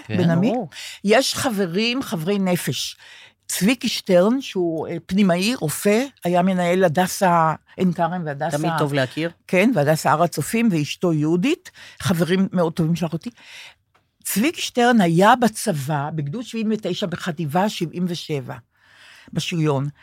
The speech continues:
Speaker 2: הם היו שלושה חברים נורא נורא טובים. הוא, עובד מעוז מהזורע, מקיבוץ הזורע,
Speaker 1: כן.
Speaker 2: וגיורא עוז מקיבוץ בארי.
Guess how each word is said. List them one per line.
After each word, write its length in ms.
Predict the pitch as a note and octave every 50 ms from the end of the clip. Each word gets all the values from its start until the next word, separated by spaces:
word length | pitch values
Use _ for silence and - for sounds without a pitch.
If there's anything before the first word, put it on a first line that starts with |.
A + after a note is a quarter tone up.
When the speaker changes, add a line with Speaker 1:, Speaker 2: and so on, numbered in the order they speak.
| - - - _ _ _ _ _
Speaker 2:
הם 80 | - G#3
היו 160 | A#3+ D#4+ F#4+
שלושה 400 | - - D4 C4+ - - C#4+ D4
חברים 420 | C#4+ - C4 G#3 G#3 G3+ A3+ A3
נורא 180 | G#3 F#3+ F3 F#3
נורא 200 | G3 G3 F#3 D#3+
טובים. 440 | E3 _ - E3 C3+ C#3 D3 C3 C3+ C3+ -
הוא, 300 | - F#3+ B3+ C4+ D4+ F4+ A4 A#4 _ _ _ _ _ _ _ _ _ _ _ _ _ _
עובד 380 | - G#3+ F3+ C#3+ C#3 B3 C4+ C4+ F#3
מעוז 420 | G3+ A3 A3+ A3+ - G#3+ G#3 F3 D#3+
מהזורע, 600 | F3+ F#3 F3+ E3+ C#3 D#3 F3+ D3+ D#3 E3+ G3 A#3 E4 F4
מקיבוץ 380 | C#4+ _ - F#3 E3 F#3+ F#3 -
הזורע, 460 | G3 D3 E3+ E3+ D#3+ E3 E3+ G3 B3 D#4+ A#4+ - _ _ _
Speaker 1:
כן. 220 | - A#2 A2 G#2+ C3 F#3+ A3+
Speaker 2:
וגיורא 520 | F3 G3+ D#3+ D#3 F#3 G3+ A#3+ D4+ G#4 F4+ D#4+ -
עוז 260 | - B3+ D#4+ E4+ C4
מקיבוץ 460 | A#3 B3 A3 - G3+ F3+ G#3 G3 - F#3+
בארי. 420 | F#3 G3+ F#3 F3 E3 C#3 C#3+ C3+